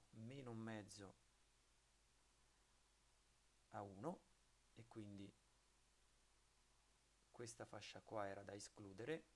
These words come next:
fino qua,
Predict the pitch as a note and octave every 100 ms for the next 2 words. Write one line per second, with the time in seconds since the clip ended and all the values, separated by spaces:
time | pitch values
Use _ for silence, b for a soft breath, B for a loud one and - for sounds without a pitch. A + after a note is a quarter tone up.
0 | - - - - - - - - - -
1 | - - - - - - - - - -
2 | - - - - - - - - - -
3 | - - - - - - - - - -
4 | - - - - - - - - G#2+ F#2+
5 | - - F2+